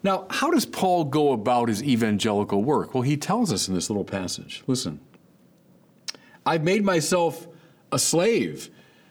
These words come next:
to all so as to win over as many as possible."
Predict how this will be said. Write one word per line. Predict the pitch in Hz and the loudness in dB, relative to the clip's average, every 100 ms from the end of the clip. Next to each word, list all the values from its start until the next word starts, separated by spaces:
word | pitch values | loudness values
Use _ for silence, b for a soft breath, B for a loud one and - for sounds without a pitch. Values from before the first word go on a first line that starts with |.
| b | b
to | - 165 | 0 4
all | 156 254 196 67 - - b b - | 4 2 0 -4 -10 -20 b b -8
so | - 165 | 0 2
as | 151 | 2
to | - | 0
win | 131 175 190 | 2 2 4
over | 180 170 170 165 B B B B - | 2 2 0 -2 B B B B -4
as | 127 113 | -2 2
many | 127 151 151 | 2 2 2
as | 131 - | 2 0
possible." | 135 113 - 85 - | -2 -2 -4 -6 -12